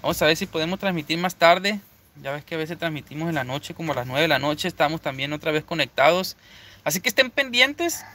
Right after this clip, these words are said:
estén pendientes y, pues, este, muchas gracias por haber estado conmigo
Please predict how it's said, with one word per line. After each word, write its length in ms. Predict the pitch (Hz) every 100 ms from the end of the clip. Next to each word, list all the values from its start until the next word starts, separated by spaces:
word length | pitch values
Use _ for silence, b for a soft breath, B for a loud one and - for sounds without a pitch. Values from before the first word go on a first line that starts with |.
| - -
estén 280 | - - 170
pendientes 720 | 170 196 185 196 202 220 214 -
y, 260 | 160 170
pues, 540 | 165 160 156 143 - - B B B B -
este, 320 | 135 - 143
muchas 240 | 143 151
gracias 320 | 180 165 175 196
por 140 | 165
haber 100 | 156
estado 260 | 160 180 175
conmigo 640 | 147 147 160 180 175 123